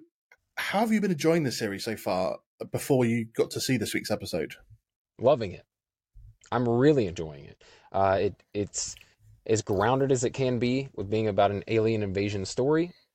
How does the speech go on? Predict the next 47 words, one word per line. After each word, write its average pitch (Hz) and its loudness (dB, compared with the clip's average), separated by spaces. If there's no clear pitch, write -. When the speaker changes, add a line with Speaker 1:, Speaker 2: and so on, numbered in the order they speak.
Speaker 2:
I 127 2
love 139 2
this 156 0
stuff - 2
that 98 0
has 113 2
to 90 -8
do 95 -4
with, 90 -4
like, 76 0
espionage, 98 0
government, 101 0
uh, 85 2
secrets, 98 0
stuff - -2
like 95 2
that. 95 4
I 92 2
loved, 104 2
uh, 65 -2
you 90 -2
know, 82 0
uh, 64 -2
all 127 4
the 127 0
Cap 113 -2
films 107 -4
are 90 -6
some 107 -4
of 104 -4
my 92 -2
favorites, 95 0
uh, 78 -4
especially, 98 0
you 87 -6
know, 85 2
enjoy 104 6
Winter 104 2
Soldier, 101 0
which 92 -4
is, 82 -10
like, 71 -12
Speaker 1:
Hmm. 131 2
Speaker 2:
all 107 6
about, 87 -2
you 87 -6
know, 73 -8